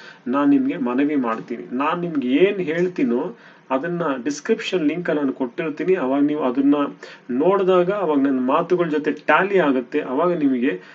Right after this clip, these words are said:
ಒಂದು ಅದ್ಭುತವಾದ ಸ್ಪಷ್ಟತೆ ಸಿಗುತ್ತೆ ಅಂತ ನನ್ನ ಅಭಿಪ್ರಾಯ.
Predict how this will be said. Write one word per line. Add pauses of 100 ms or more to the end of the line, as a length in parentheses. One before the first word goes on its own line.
(180)
ಒಂದು
ಅದ್ಭುತವಾದ
ಸ್ಪಷ್ಟತೆ
ಸಿಗುತ್ತೆ
ಅಂತ
ನನ್ನ
ಅಭಿಪ್ರಾಯ.